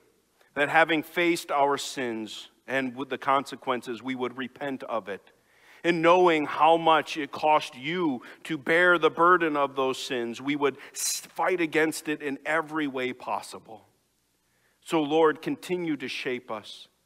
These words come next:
Continue to mold us into the children you are calling us to be, so that we might live in right obedience to your word and your commands. This we pray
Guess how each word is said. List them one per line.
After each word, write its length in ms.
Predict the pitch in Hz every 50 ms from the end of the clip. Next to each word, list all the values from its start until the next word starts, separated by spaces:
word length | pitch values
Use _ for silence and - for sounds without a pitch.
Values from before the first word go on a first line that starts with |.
| _ _ _ _ _ _ -
Continue 460 | - 160 - - 196 202 202 202 196
to 140 | - - 175
mold 440 | 165 160 170 170 170 165 170 147 139
us 240 | 127 127 123 -
into 160 | 151 143 135 131
the 80 | 127
children 560 | 120 - - - 160 160 160 156 160 160 151
you 120 | 147 139 127
are 120 | 123 120
calling 500 | - - - 143 151 151 151 151 147 143
us 240 | 120 127 127 - -
to 100 | - -
be, 260 | 120 110 110 104 101 - - - - -
so 140 | - - 127
that 180 | 123 120 120
we 100 | 123 131
might 380 | 123 117 120 135 147 156 147 139
live 280 | 131 123 117 110 107 110
in 240 | - 120 107 104
right 240 | 104 117 131 143 143 -
obedience 720 | 135 135 127 120 113 104 98 101 98 98 92 - - - - _ _ _ _ _
to 120 | - - 117
your 260 | 107 113 113 117 113
word 420 | 104 95 113 117 117 117 120 120
and 220 | 123 104 117 110 107
your 160 | 107 107 110
commands. 580 | - - 110 95 90 90 87 87 87 85 - -
This 280 | - 156 151 - -
we 160 | 147 143 143
pray 420 | 139 - - 107 95 90 90 87